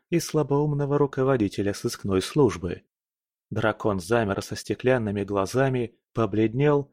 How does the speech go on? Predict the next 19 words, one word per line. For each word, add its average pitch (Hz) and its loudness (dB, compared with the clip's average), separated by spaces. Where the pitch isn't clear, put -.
и 143 -2
перестал 143 2
дышать. 127 0
Его 139 2
душа 107 2
отделилась 101 0
от 98 -4
тела 98 0
и 165 4
перешла 147 2
за 123 2
грань 95 0
мира. 98 -2
"Всему 120 0
вас, 117 0
неразумных 117 2
птенцов, 110 0
учить 120 0
надо", 87 -2